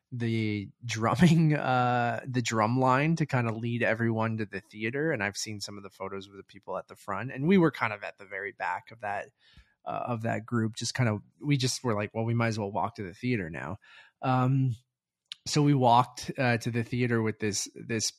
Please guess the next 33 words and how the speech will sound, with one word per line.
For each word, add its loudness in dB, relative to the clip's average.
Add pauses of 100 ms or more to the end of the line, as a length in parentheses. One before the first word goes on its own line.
(280)
mini 0
parade, 0
which -4
I 0
just -6
thought 0
was -6
kind -4
of -6
funny -4
because -6 (520)
they 12
didn't 12
shut 10
down 8
the 4
streets 4
or 0
anything. -2
So 4
we 8
<laughs> 8
had 10
to 10
wait 6
at 2
stoplights 2
<laughs> -
and 6
we 6
had 2
to, -2
like, -4